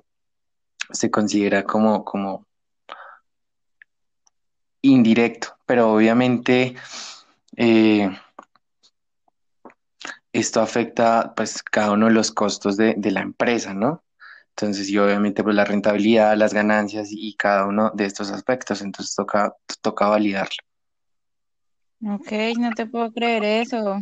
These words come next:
Speaker 2: de verdad, eso no lo tenía claro.
Speaker 1: Sí, también tienes que tener en cuenta que nosotros como empleados solo pagamos o la mitad en, en seguridad social, menos de la mitad en seguridad social.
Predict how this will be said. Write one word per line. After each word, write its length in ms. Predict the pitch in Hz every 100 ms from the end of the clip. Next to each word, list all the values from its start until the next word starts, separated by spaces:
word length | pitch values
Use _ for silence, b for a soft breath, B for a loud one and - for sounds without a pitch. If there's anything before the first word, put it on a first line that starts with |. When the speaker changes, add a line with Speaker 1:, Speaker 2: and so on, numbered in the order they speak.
| 196 - -
Speaker 2:
de 140 | 214
verdad, 340 | 208 202 196
eso 160 | 202 202
no 100 | 208
lo 120 | 208
tenía 380 | 208 214 214 196
claro. 400 | 180 190 190 - - - _ - - - _ - _ _ _ _ _ _ _ _
Speaker 1:
Sí, 160 | - 139
también 240 | 135 120
tienes 240 | 110 120 120
que 140 | -
tener 180 | 139 131
en 80 | 110
cuenta 380 | - 113 113 113
que 260 | 127 127
nosotros 380 | - 123 - 107
como 360 | - 117 127 -
empleados 920 | 113 110 - 107 98 98 165 226 -
solo 300 | - 120 107
pagamos 600 | 107 120 117 101 98 101 B B B B
o 300 | - 107 104 107
la 160 | 113
mitad 500 | 104 98 104 101 - -
en, 300 | 107 101 107
en 120 | 113
seguridad 420 | 110 104 107 98
social, 400 | 98 98 139 117
menos 280 | 98 117 175
de 80 | 151
la 100 | 107
mitad 300 | 92 - 104
en 140 | 101
seguridad 360 | - 98 92 90
social. 380 | - 98 110